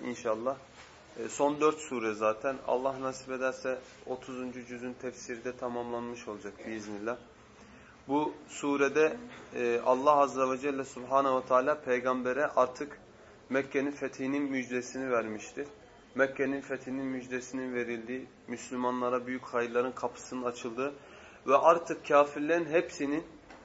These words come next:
Müslümanların dininden ümit kestiği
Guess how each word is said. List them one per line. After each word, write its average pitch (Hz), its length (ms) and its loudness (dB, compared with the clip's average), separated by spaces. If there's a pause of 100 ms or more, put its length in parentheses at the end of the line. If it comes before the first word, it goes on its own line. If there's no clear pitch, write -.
Müslümanların 143 880 0
dininden 139 540 2 (540)
ümit 156 320 2
kestiği 151 560 -2